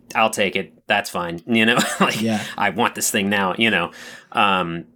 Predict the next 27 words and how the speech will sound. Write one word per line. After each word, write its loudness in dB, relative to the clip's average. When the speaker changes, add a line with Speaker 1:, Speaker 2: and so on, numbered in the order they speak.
Speaker 1:
but 2
I 4
do 0
remember, 2
uh, 2
I 2
had 0
saved 0
up 0
money. 2
It 0
was 0
the 0
first -2
console -2
that 2
I 4
got 2
with -2
my 0
own 2
money, 0
like, -4
launch 0
day. 0
Speaker 2:
Same. -2
Speaker 1:
Um, -2